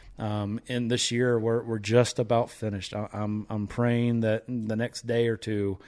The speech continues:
from the release of this, before January, uh, we have a clinical building that, that we were able to build from scratch in the middle of a pandemic where there's no workers, where there's no materials.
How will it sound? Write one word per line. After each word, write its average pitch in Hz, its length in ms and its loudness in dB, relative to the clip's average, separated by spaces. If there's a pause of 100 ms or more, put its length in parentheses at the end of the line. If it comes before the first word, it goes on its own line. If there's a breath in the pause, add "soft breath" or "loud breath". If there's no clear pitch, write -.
(260 loud breath)
from 110 300 -2
the 110 80 2
release 110 420 4
of 101 160 -4
this, 104 240 2
before 117 500 -2
January, 104 760 -4 (680 loud breath)
uh, 101 240 -2
we 113 100 2
have 117 180 2
a 120 40 2
clinical 127 400 0
building 98 500 -4
that, 104 340 -4 (100)
that 104 280 -4
we 110 160 0
were 110 140 0
able 110 240 0
to 113 60 0
build 110 300 2
from 110 140 -6
scratch 120 440 -2
in 123 200 4
the 127 60 6
middle 123 380 6
of 127 80 2
a 127 40 0
pandemic 127 640 -2
where 110 120 0
there's 107 160 2
no 120 120 6
workers, 120 540 4
where 110 100 4
there's 107 160 4
no 117 100 4
materials. 123 480 4